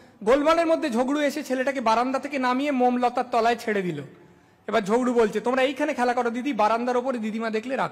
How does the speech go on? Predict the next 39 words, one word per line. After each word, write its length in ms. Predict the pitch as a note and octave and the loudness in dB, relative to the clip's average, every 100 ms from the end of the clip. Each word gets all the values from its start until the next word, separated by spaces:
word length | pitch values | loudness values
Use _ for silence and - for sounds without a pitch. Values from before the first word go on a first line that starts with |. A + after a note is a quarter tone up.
| - | -8
করবে।" 240 | D#3+ C3+ D3+ - _ _ _ | -10 -10 -16 -20 _ _ _
তার 160 | G3+ G3+ | -2 2
মানে 380 | A#3+ G#3+ G3 B3+ - - - - _ | 0 0 -4 -8 -18 -20 -20 -20 _
যে 260 | E3+ A#3+ D#4+ | -6 -2 -2
ঝগড়ুর 320 | A3+ C4 C#4 | 0 0 -2
সঙ্গে 240 | C#4+ C#4+ C#4+ | -2 -2 0
ওরা 100 | C4+ | 0
সর্বক্ষণ 520 | B3 A#3 B3+ - C#4 | -2 -2 -2 -2 -2
থাকে, 260 | B3 B3 | -4 -4
সেই 240 | A3+ B3+ B3 | -2 -2 0
ঝগড়ুরও 400 | A#3+ C4+ C#4+ B3+ | 0 2 2 4
বারান্দায় 520 | A#3 A#3+ A#3+ A#3+ A3+ A3 | 4 4 2 0 0 0
যাওয়া, 360 | G3+ G3 G3 G3 - | 4 4 4 0 -2
বারান্দায় 420 | F#3+ G#3 A3 A3+ | 0 0 0 -2
উঠে 180 | A3 A#3 | -2 -4
বসা, 380 | G3 F3+ G3+ F3 - - - _ | -4 -4 -4 -6 -10 -20 -20 _
খাটে 260 | A3 A3 C4+ | -2 -2 -4
উঠে 200 | A3+ B3+ | -2 2
বসা, 360 | F#3+ F#3 E3+ - - - - - | 2 2 -2 -4 -14 -20 -20 -2
ওর 120 | A3 A#3+ | 0 2
সঙ্গে, 320 | C4+ C4+ C4+ | 2 0 0
ওদের 220 | B3+ A#3 | 0 0
সঙ্গে 460 | C4+ C4+ B3+ B3+ - - - | 0 -2 0 0 0 -2 -2
<coughs> 360 | - C#4 C4+ - | -2 2 0 2
খুব 120 | D#4+ | -2
বেশি 320 | - C#4+ C#4+ | 0 -2 0
মেলামেশা 460 | D4 B3+ A#3+ A#3 A#3 | 0 0 0 0 0
করা। 360 | A#3 G3 F3 - - - - - _ _ - | 2 2 0 -4 -18 -20 -20 -20 _ _ 2
<coughs> 420 | F#4+ F4+ C4+ - | 4 6 4 4
এরপরে 320 | A#3+ B3+ C#4+ | 2 4 4
এরকমও 360 | C#4 C#4+ F4 F4 | 6 4 2 2
আছে 240 | D#4+ C4 | 2 2
যে 140 | A#3+ A#3+ | -2 0
ঝগড়ু 280 | A#3+ C4+ | 0 0
ওদের 180 | C4+ B3+ | 0 0
মেলায় 300 | A#3+ A3+ B3 | 2 2 2
নিয়ে 180 | A#3+ B3 | 2 0
যেতে 220 | A#3 A#3 | -2 -2
চায়, 300 | A3+ A3 F#3+ | 0 2 2